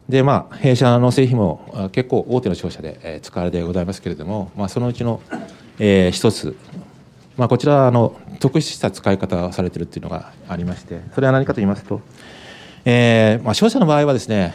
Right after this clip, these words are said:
部門単位で全く別会社のような、あ、形でございまして、えー、業務を遂行する上で、それぞれ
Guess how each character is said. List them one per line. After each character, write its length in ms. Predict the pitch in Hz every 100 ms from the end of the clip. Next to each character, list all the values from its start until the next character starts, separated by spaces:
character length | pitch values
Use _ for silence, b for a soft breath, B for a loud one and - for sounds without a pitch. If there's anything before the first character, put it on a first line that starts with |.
| -
部 160 | 110 131
門 300 | 165 175 175
単 260 | 190 170
位 60 | 110
で 160 | 98
全 260 | 95 101 117
く 220 | 127 127
別 180 | 131 127
会 160 | 180 180
社 80 |
の 80 | 117
よ 120 | 95
う 20 | 87
な、 320 | 80 - 82
あ、 40 |
形 300 | 104 101 95
で 80 | 98
ご 80 | 95
ざ 80 | 95
い 60 |
ま 100 | 95
し 80 | -
て、 260 | 87 85 73 B B B B B -
え 300 | 101 98 95
ー、 40 |
業 120 | 113
務 120 | 185
を 60 | 131
遂 160 | - 131
行 100 | 135
す 140 | 139
る 80 | 135
上 100 | 131
で、 140 | 123
そ 120 | -
れ 120 | 147 151
ぞ 60 |
れ 180 | 110